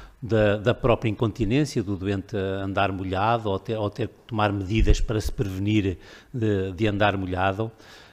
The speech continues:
eh, que tam-, muitas vezes doentes têm uma incontinência mais marcada, nomeadamente mulheres, têm lesões dermatológicas associadas ao facto de, do contacto permanente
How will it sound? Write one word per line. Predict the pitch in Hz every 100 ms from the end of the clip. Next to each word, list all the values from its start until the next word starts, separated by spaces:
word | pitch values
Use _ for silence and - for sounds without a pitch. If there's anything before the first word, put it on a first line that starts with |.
| _
eh, | 113 107 104 101 -
que |
tam-, | - 127 - -
muitas | - 156 143 131
vezes | 107 127 101
doentes | 104 110 -
têm | 113
uma | 107
incontinência | 110 110 95 110 107 - 113
mais | 104 110 101
marcada, | 104 104 113 104 92 85 - - - -
nomeadamente | 113 107 101 104 107 -
mulheres, | 107 101 107 98 - - - - - _
têm | - 117
lesões | 113 104 117
dermatológicas | 101 113 107 104 110 107 98 98 107 87 -
associadas | 127 - - 123 104 95 95
ao |
facto | 98 - 110 - -
de, | 95 110
do | 110 123
contacto | - 110 - 107 - -
permanente | - 113 110 104 104 87 -